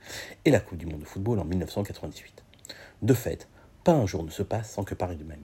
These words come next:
vingt-quatre ne soit dans les médias. Évidemment, cette chronique n'y échappera pas. Que cela soit à travers l'actualité sportive ou des échappées historiques, nous parlerons largement des Jeux Olympiques à venir.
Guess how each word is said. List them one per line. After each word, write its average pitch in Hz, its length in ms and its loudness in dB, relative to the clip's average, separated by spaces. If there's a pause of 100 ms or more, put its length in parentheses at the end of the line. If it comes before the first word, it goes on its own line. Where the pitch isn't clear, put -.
vingt-quatre 98 460 -4 (120)
ne - 100 -6
soit - 340 -4 (100)
dans 85 100 -4
les 85 100 -2
médias. 76 320 -12 (680)
Évidemment, 82 480 2 (220)
cette - 260 -4
chronique 80 400 -6 (180)
n'y 127 120 2
échappera 120 400 0
pas. - 180 -12 (580)
Que 120 120 4
cela 87 260 0
soit - 180 -4
à 85 40 -8
travers 87 280 -4
l'actualité 90 400 -4
sportive 110 500 -2 (440)
ou 165 80 4
des 113 180 0
échappées 92 320 -2
historiques, - 380 -6 (340)
nous 131 140 4
parlerons 87 460 0 (180)
largement 98 560 0
des 98 120 0
Jeux 92 200 0
Olympiques 82 420 -6
à 85 60 -2
venir. - 180 -16